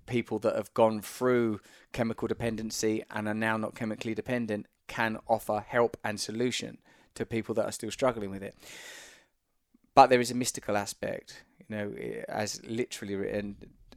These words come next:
t-, made a decision to turn our will and our life over to the care of God as we understand God. Now, th-, this is where I believe it refers back to the stuff we were talking about earlier. What's happening to us in that silence?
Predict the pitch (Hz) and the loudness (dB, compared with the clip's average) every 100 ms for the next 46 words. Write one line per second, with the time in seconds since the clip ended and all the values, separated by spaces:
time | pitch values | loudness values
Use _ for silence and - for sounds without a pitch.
0 | 226 _ - 113 117 - 120 117 110 107 | -20 _ -12 -10 -12 -14 -2 0 0 -2
1 | 107 - 120 117 110 - - 110 107 104 | -6 -6 -6 -8 -8 -10 -8 -6 -4 -4
2 | 110 107 107 107 107 104 107 - - - | -4 -4 -4 -4 -6 -6 -8 -10 -16 -8
3 | 104 101 - 104 110 104 104 - 110 110 | -6 -6 -6 -8 -8 -10 -10 -6 -6 -6
4 | 107 110 123 123 131 147 151 - 139 123 | -6 -6 -4 -4 -6 -6 -4 -2 0 2
5 | 117 123 - 113 110 107 104 113 107 - | 4 2 0 -4 -4 -6 -2 2 2 4
6 | - 139 - - 113 110 - 110 110 110 | 6 6 4 -8 -10 -6 -6 -4 -6 -8
7 | 117 107 110 120 127 110 98 139 - - | -8 -4 -2 0 2 2 0 0 0 0
8 | 156 135 120 113 110 107 - 113 107 - | -2 -2 -6 -6 -6 -6 -4 -6 -8 -6
9 | 107 107 104 101 - | -4 -2 -4 -8 -12